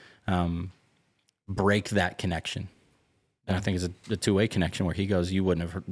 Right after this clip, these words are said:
Speaker 1: you wouldn't have listened to me if I'm cherishing sin."
Speaker 2: Mm-hmm.
Speaker 1: Um, so unrepentant, walking in that, "You wouldn't have listened to me." Um, and, and so the,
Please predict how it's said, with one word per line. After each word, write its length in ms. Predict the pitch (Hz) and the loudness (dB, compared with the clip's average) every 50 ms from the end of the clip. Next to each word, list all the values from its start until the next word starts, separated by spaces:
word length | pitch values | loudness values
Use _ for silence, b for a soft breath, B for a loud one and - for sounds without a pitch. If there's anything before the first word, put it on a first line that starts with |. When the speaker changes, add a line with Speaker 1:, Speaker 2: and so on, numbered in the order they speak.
| 87 92 | -4 -2
Speaker 1:
you 100 | 101 104 | 0 0
wouldn't 140 | 101 85 80 | 2 2 2
have 40 | |
listened 220 | 87 92 - 92 - | 0 0 0 -2 -2
to 80 | 87 | -2
me 140 | 90 98 92 - _ _ | -2 -4 -4 -8 _ _
if 120 | - - - | -4 -2 0
I'm 140 | 92 87 85 | 0 0 0
cherishing 500 | - - 101 90 90 90 - 85 82 85 | 2 2 4 4 2 2 0 -2 -2 -2
sin." 360 | - - 87 85 85 92 - - - | 0 0 0 -2 -2 -4 -6 -6 -4
Speaker 2:
Mm-hmm. 420 | 107 104 101 101 101 98 98 101 | -2 -2 -2 -2 -4 -4 -2 0
Speaker 1:
Um, 140 | 95 87 87 | 2 2 2
so 100 | - 87 | 2 0
unrepentant, 680 | - 98 95 90 85 82 - 92 90 90 87 85 - - | 2 2 2 2 2 2 2 2 2 2 2 0 0 0
walking 400 | 90 85 85 87 - 98 92 90 | 0 0 0 0 -2 -2 -2 0
in 80 | 87 87 | 0 0
that, 160 | 87 87 - | 0 -2 -2
"You 120 | 90 92 95 | -2 -2 -2
wouldn't 100 | 90 87 | 0 0
have 60 | 82 | 0
listened 240 | 85 90 - 90 87 | 0 0 0 0 0
to 80 | 95 87 | 0 0
me." 120 | 85 87 B B B B B B _ - | -2 -2 B B B B B B _ 2
Um, 400 | 98 95 92 92 90 90 87 85 - - | 2 4 4 4 4 2 2 0 0 0
and, 360 | 107 98 95 95 92 87 - - _ _ _ _ _ _ _ - | 2 2 4 4 2 0 -2 -8 _ _ _ _ _ _ _ -2
and 160 | 104 98 92 | 0 2 2
so 220 | - - 98 95 90 | 4 4 4 4 2
the, 420 | 82 95 92 92 87 85 85 | 2 0 0 0 0 -2 -6